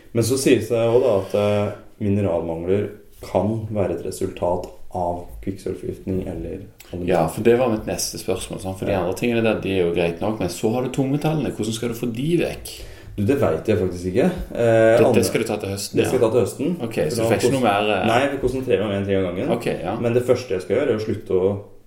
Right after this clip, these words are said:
Speaker 1: ha i meg eller ha på meg de tingene som kan inneholde kvikksølv og aluminium.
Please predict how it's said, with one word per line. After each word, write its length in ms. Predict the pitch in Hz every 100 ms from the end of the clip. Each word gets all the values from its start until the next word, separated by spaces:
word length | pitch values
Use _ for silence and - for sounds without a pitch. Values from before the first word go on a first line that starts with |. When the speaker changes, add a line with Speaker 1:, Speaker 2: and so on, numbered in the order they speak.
| - - - - - -
Speaker 1:
ha 440 | 107 - 113 92 85 85
i 60 |
meg 160 | 82 92 98
eller 80 | 95
ha 160 | 98
på 240 | 92 - 85
meg 120 | 85 85
de 100 | 85
tingene 280 | 92 82 82
som 160 | 95
kan 220 | 92 82 85
inneholde 400 | - 87 82 82
kvikksølv 400 | 123 - - -
og 120 | -
aluminium. 440 | 87 82 78 80